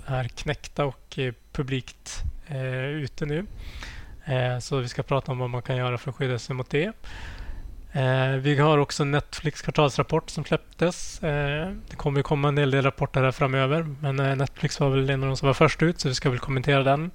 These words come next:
Eh, och sen, eh, lite grann på hur det s-, hur det satt ut på lokala marknaden också kring de sakerna. Men, eh, låt oss börja med det som vi fick veta häromdagen bara.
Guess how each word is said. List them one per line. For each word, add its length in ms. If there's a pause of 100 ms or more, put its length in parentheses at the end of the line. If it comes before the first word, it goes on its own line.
(720)
Eh, 580
och 120
sen, 380
eh, 240
lite 240
grann 200 (180)
på 160
hur 100
det 60
s-, 160 (100)
hur 160
det 80
satt 240
ut 200
på 280 (1040)
lokala 520
marknaden 600
också 500 (200)
kring 400
de 260
sakerna. 880 (800)
Men, 340 (120)
eh, 880
låt 220
oss 120
börja 380
med 260
det 320
som 380
vi 120
fick 240
veta 340
häromdagen 520
bara. 260